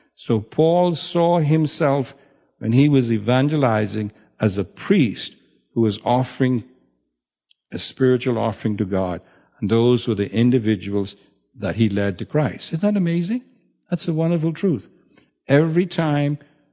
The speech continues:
God uses us to lead someone to Christ, he accepts that as an offering. I think that's beautiful. All of these terms in these verses then are related to the duty of priests.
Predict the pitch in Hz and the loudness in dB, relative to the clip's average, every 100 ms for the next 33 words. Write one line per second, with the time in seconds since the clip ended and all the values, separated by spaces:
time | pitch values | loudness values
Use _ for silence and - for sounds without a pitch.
0 | _ - 127 160 135 127 139 143 143 113 | _ -2 2 2 2 4 2 2 -2 -2
1 | 107 - - - _ _ _ - 113 101 | -4 -4 -6 -10 _ _ _ -6 -4 2
2 | 127 135 - 131 117 117 120 - 95 95 | 4 4 0 0 -2 -2 -4 -2 -4 -4
3 | - - _ _ _ _ _ - 117 95 | -10 -14 _ _ _ _ _ 0 2 2
4 | - 131 127 - 101 87 - _ _ _ | -2 0 0 -4 -8 -10 -10 _ _ _
5 | - 98 92 92 98 - - - _ _ | -4 -2 -2 -2 -4 -4 -10 -10 _ _
6 | _ _ 139 143 143 123 101 101 107 101 | _ _ 0 2 4 2 0 -2 0 -2
7 | 95 80 _ _ _ _ _ _ _ _ | -4 -10 _ _ _ _ _ _ _ _
8 | _ - - - - - 123 151 190 175 | _ -20 -20 -20 -20 -6 4 4 6 6
9 | 170 147 - 156 147 127 131 135 110 123 | 4 4 0 2 4 4 4 4 4 2
10 | 117 123 101 110 107 107 - _ - 110 | 2 -2 -2 -2 -2 -4 -10 _ 0 2
11 | 110 104 127 135 139 131 107 95 92 120 | 4 4 4 4 2 0 0 -4 0 2
12 | 123 131 117 107 _ - 156 107 - - | 4 2 0 -8 _ 2 2 2 -4 -6
13 | - | -8